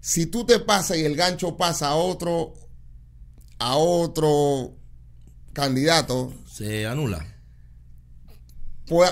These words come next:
Speaker 1: corre la posibilidad.
Speaker 2: Ajá.
Speaker 1: Porque el, el juez de mesa va a pelear su voto. Si la puntita estaba del gancho, está en el, en mi, en mi, en mi casilla, que es la cuatro,
Speaker 2: Mm.
Speaker 1: pero el final está en la tres,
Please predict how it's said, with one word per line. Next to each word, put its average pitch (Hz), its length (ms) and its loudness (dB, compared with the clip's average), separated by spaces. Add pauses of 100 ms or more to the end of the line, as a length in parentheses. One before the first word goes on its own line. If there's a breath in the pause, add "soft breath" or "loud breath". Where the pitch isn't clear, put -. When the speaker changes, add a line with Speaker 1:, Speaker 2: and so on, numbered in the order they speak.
(100)
Speaker 1:
corre 220 260 4
la 190 140 4
posibilidad. 143 960 0
Speaker 2:
Ajá. 92 480 -8 (520)
Speaker 1:
Porque 160 340 2
el, 127 220 -6
el 147 140 2
juez 202 240 0
de 214 100 4
mesa 196 260 0
va 170 120 2
a 165 60 -4
pelear 175 280 0
su 170 120 -2
voto. 240 320 4
Si 156 200 -2
la 147 180 2
puntita 190 420 2
estaba 165 540 2 (720 soft breath)
del 147 220 0
gancho, 139 520 -2 (140)
está 143 500 2 (160)
en 139 220 0
el, 135 300 -6 (100)
en 127 140 -2
mi, 131 160 0
en 135 240 0
mi, 131 200 -2
en 127 280 -2
mi 127 140 -2
casilla, 135 440 -2
que 139 100 -2
es 143 60 -2
la 143 160 -2
cuatro, 127 420 -2 (160)
Speaker 2:
Mm. 95 380 -2
Speaker 1:
pero 165 220 4
el 165 100 0
final 180 480 2
está 156 300 2
en 170 80 2
la 139 160 0
tres, 190 520 0